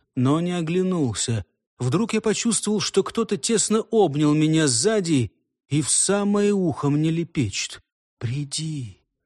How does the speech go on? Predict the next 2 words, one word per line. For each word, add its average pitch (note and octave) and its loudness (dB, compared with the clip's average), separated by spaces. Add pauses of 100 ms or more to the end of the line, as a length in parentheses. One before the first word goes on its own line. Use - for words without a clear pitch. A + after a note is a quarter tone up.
(140)
приди, E3 -4 (460)
приди!» G3 2